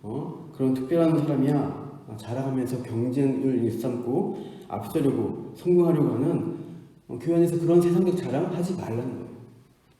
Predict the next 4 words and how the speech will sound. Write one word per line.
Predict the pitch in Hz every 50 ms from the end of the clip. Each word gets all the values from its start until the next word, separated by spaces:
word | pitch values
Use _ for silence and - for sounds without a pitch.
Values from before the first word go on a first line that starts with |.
| _ _ _ _ _ _ _ _ _ _ - _ _ - - _ _
자랑하려면 | - 143 147 165 175 170 170 165 151 151 147 143 120
무엇을 | - 139 135 - 139
자랑할 | 135 - 123 120 117 110
것이냐? | - 110 110 - 104 104 101